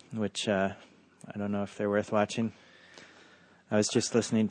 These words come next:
to, uh, Democracy Now! Today. There was a, they were talking about how there's a nonprofit organization that is kind of in the pockets of the Democrats and Republicans that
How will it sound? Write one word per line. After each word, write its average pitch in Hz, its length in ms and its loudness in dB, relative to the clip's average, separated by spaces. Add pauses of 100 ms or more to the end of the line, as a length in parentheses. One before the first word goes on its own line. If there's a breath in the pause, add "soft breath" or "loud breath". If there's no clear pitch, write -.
to, 110 200 6
uh, 104 100 8
Democracy 104 580 0
Now! 107 180 4
Today. 104 280 4
There 98 140 4
was 98 180 0
a, 104 120 -2 (140)
they 110 100 -2
were 101 100 0
talking 107 360 -2
about 98 320 0
how 104 300 2 (760 soft breath)
there's 104 220 0
a 101 60 2
nonprofit 104 680 2 (340)
organization 104 720 2
that 101 160 0
is - 340 -2 (140)
kind 95 240 -4
of - 260 -10 (680 soft breath)
in 110 80 -2
the 104 80 2
pockets - 480 0
of 98 80 -4
the 98 80 0
Democrats 101 580 0
and 107 80 -2
Republicans 101 720 -2
that 98 220 -4